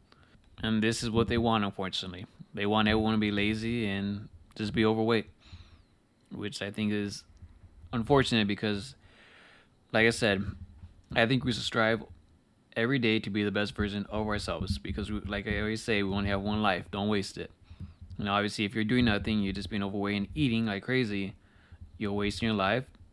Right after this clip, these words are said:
You're hurting your body, and you only get, don't get another one of those. You're just destroying it. I get it that working out is not easy. It's not fun, but it's something you have to do.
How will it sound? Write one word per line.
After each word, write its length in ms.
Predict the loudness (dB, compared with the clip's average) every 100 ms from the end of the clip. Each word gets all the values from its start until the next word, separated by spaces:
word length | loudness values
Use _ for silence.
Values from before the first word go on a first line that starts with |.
| -14
You're 160 | -8 0
hurting 240 | 4 4
your 100 | 4
body, 400 | 2 4 4 4
and 60 | 0
you 100 | 0
only 180 | 0 -2
get, 180 | -4 -10 -4
don't 180 | -2 0
get 120 | 0
another 280 | 0 0 0
one 200 | -2 -4
of 60 |
those. 400 | -4 -4 -6 -10 -18 -20 -20 -20 _ -6
You're 160 | 0 2
just 180 | 0 0
destroying 400 | -4 -2 -4 -6
it. 120 | -10 -18 -18 -18 -18 -20 -20 -20 -20 -20 -18 -18 -20 -20 -20 -20 -20 -20 -20 -20 _ _ 0
I 180 | 4 6
get 260 | 8 8
it 180 | 8 4
that 300 | 2 0 -2 -12 _
working 380 | 0 2 4 4
out 220 | 4 4
is 180 | 2 2
not 240 | 0 0
easy. 380 | 0 0 0 0 -4 -16 -20 -20 _ _ _ _ _ -8
It's 240 | -8 -4
not 260 | -2 -2 6
fun, 400 | 8 8 4 -2 -10 _ -20 -20 -20 -20 -20 -18 -16 -16 -4
but 120 | -2 0
it's 120 | 2
something 320 | 2 2 2
you 160 | 2 2
have 120 | 0
to 100 | -2
do. 240 | -4 -6